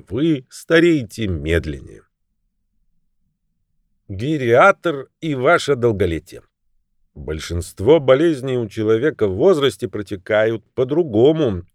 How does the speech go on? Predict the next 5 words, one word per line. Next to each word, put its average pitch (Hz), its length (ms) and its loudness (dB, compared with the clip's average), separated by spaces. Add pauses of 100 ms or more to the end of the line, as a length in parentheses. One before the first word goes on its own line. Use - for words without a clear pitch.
(140)
и 127 180 -8
сам 147 480 0
возраст 127 680 2 (160)
тому 98 340 2
причина. 78 600 -14